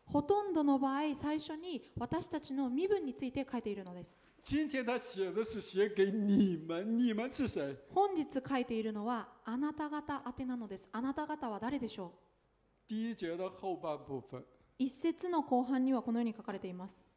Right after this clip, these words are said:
Speaker 2: 写信给那因我们的神和救主耶稣基督之义，与我们同得一样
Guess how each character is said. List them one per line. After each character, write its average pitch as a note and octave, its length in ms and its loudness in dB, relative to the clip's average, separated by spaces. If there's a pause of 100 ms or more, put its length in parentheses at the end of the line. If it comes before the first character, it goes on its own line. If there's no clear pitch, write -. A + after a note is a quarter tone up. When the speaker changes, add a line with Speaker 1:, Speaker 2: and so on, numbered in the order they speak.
(100)
Speaker 2:
写 G#3 580 -4
信 A3+ 480 -6
给 E3+ 380 -6
那 G#3 300 0
因 B3+ 420 -2
我 F#3+ 200 -2
们 F3+ 140 -6
的 G#3 160 -4
神 F3 420 -6
和 E3+ 300 -8 (100)
救 G3+ 380 0
主 D3 320 -6
耶 A3 320 -2
稣 A3 400 -8
基 A3 220 -10
督 A3 240 -8 (100)
之 A3 240 -8
义， A3 280 -10 (340)
与 G#3 240 -4
我 A3+ 180 0
们 F3+ 200 -4
同 G#3+ 280 -6
得 F#3+ 240 -4
一 E3+ 140 -8
样 F#3 240 -2